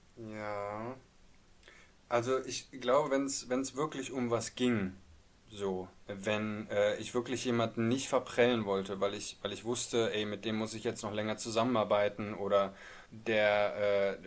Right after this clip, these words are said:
der bleibt noch in meinem Leben oder, oder die, die Person oder wie auch immer, ähm,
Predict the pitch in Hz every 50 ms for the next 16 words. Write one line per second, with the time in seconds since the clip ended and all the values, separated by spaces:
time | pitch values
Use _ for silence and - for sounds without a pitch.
0 | 78 80 82 - 82 87 101 104 110 113 113 104 95 110 107 117 117 - 127 120
1 | 120 113 107 107 107 107 107 110 120 120 123 117 104 101 104 104 98 95 87 -
2 | 101 98 98 98 101 107 - - - 101 95 82 67 - - - 87 87 95 110
3 | 110 110 107 110 104 101 98 113 110 110 110 98 98 98 104 101 85 117 120 117
4 | 117 - - - - - - - - 120 113 113 113 110